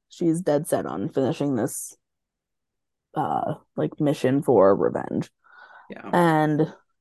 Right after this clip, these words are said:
Speaker 1: apparently they managed to kill off all of Elijah's crew except for Tito, which I didn't catch until my second watch. I was like, "Oh, shit." So he has, like, no, like, he has no one now. Even if he
Speaker 2: Yeah.
Speaker 1: were to get out of jail, it's like,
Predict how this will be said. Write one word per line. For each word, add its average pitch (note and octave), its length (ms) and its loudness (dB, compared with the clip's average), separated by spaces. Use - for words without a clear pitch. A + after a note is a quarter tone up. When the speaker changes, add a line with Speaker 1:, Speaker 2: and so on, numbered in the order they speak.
Speaker 1:
apparently G#3+ 520 6
they C#4+ 140 8
managed F#3 440 4
to F#3+ 80 -2
kill E3+ 200 4
off E3+ 260 2
all G#2 200 0
of G3 120 0
Elijah's C#4 500 2
crew D#4 260 0
except - 460 -4
for C4 120 -4
Tito, F4 500 2
which E4+ 180 0
I C#4 100 4
didn't D4 220 2
catch D4 360 2
until C#4+ 220 4
my C#4+ 100 0
second C#4 360 -4
watch. C#4+ 240 -4
I G3+ 60 -4
was G3 140 -4
like, F3 200 -4
"Oh, C4 240 0
shit." - 380 -4
So G#3+ 100 0
he D4 140 2
has, D#4 220 6
like, A#3 240 10
no, G3 380 4
like, G3 240 8
he G#3+ 120 -2
has - 360 2
no B2+ 140 -4
one F2 280 -8
now. A1 380 -12
Even C4 200 -2
if F4+ 120 -4
he B3 100 0
Speaker 2:
Yeah. G3 200 2
Speaker 1:
were C#4 60 4
to C4+ 120 -6
get G#3+ 160 0
out F#3+ 140 2
of E3+ 140 -4
jail, F#3+ 320 0
it's - 120 -8
like, E3+ 240 0